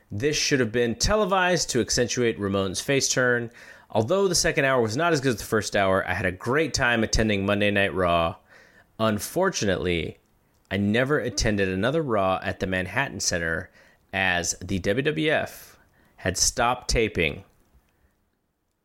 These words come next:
regularly, or stopped, sorry, stopped running there regularly after this taping." So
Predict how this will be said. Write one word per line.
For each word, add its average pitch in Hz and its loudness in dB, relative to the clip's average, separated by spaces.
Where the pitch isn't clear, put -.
regularly, 98 2
or 117 0
stopped, - 0
sorry, 87 0
stopped - -2
running 143 0
there 82 2
regularly 95 0
after 92 -2
this 87 -2
taping." 80 -2
So 90 -2